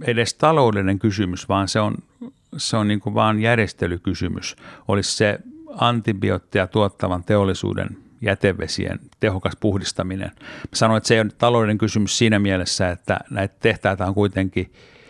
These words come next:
niitä on tietysti paljon, mutta niitä on kuitenkin rajallinen määrä. Ja, ja se, että ne jätevedet puhdistettaisiin, sen vaikutus sen lääkkeen hintaan olisi aivan mitätön, mutta, mutta tässä nykyisessä kilpailutilanteessa se, koska halvin voittaa, niin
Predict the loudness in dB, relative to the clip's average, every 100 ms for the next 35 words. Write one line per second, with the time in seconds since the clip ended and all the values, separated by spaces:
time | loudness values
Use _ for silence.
0 | -20 -10 -6 -4 -4 -6 -2 -2 -2 -8
1 | -2 2 4 4 2 2 0 0 0 0
2 | 0 0 2 2 4 2 0 -6 -8 -6
3 | -6 -8 -12 -20 -20 -8 -2 -2 -4 -12
4 | _ -6 -4 0 2 2 2 0 0 0
5 | 2 2 0 0 2 2 0 -6 -4 -2
6 | -2 -2 -2 0 2 2 2 -2 -6 -4
7 | -2 2 2 0 -2 -2 -2 -2 -4 -4
8 | -4 -2 0 0 -2 0 0 2 -2 -4
9 | -12 -20 -20 -4 -4 0 0 0 -4 -16
10 | -14 -12 -8 -6 -6 -4 -2 -2 0 0
11 | -2 -2 -2 0 -2 0 -4 -6 -6 -8
12 | -8 -8 -6 -6 -8 -14 _ -20 _ _
13 | _ -8 -4 -4 -4 -8 -10 0 2 2
14 | -2 0 0 0 _ -4 -2 -6